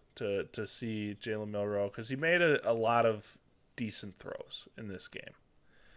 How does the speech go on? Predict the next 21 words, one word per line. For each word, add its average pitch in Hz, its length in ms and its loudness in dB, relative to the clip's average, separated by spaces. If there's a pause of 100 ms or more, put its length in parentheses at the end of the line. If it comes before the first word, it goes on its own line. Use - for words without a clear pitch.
(220)
Uh, 117 180 10
he 135 120 8
also 135 220 10
had 123 100 8
five 117 280 6
rushes 101 380 -2
for 98 300 -4
thirty-three 101 560 -4
yards 95 440 -6 (360)
and 95 260 -4
three 113 360 -4
touchdowns 90 520 -2
on 80 100 -8
the 87 60 -14
ground. - 360 -12
So, 87 360 -6 (840)
uh, 104 460 8 (1500)
what, 135 260 4
what 156 160 6
I 151 60 12
really 147 640 6